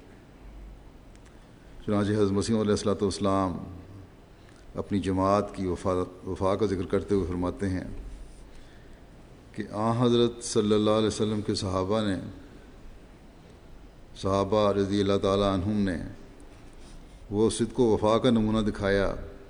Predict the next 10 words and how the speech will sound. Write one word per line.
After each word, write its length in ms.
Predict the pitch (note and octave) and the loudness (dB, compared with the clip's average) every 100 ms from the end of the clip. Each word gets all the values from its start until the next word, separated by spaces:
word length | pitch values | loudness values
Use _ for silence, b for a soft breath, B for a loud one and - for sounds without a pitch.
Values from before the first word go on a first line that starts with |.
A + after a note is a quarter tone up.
| - - - - - - - | -14 -14 -14 -16 -16 -12 -6
جس 140 | G2+ | -4
کی 100 | - | 0
نظیر 460 | A2+ G2+ F#2 G#2+ A#2+ B2 G#2+ | 2 2 2 0 0 -2 -2
دنیا 240 | G#2+ A2 | 0 0
کی 180 | G#2+ B2 | -2 -4
تاریخ 380 | G2+ G2 G2+ - | 0 2 0 -2
میں 100 | A2 | -2
نہیں 220 | G#2 G#2+ | 0 2
مل 140 | G#2+ F2 | 0 -2
سکتی۔ 360 | - - - | -4 -6 -10